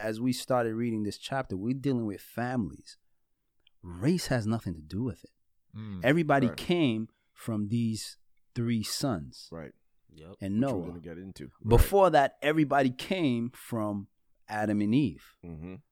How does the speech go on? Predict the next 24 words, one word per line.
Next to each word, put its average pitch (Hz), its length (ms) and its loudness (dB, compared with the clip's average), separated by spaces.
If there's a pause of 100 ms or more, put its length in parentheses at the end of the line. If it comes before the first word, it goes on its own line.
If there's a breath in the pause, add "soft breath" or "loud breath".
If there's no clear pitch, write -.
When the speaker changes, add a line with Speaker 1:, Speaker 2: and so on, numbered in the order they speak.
(200)
Speaker 1:
So - 180 -4
we're 143 160 0
not 135 300 -2
dealing 120 420 -2
with 98 420 -6
race, 104 460 -6
and, 85 260 -12
you 107 120 -6
know, 92 260 -12 (140)
we, 92 180 -18 (320)
we're 92 200 -10
living 107 280 -2
in 104 140 -2
a 92 80 -4
hyper 101 720 -6 (480)
racial, 107 580 -4
Speaker 3:
Racial. 92 300 -6 (500)
Speaker 1:
uh, - 60 -20 (320)
at 98 100 -6
least 113 220 -2
in 107 140 -2
America 104 440 -2
anyway, 92 600 -4 (140)
um, 85 360 -12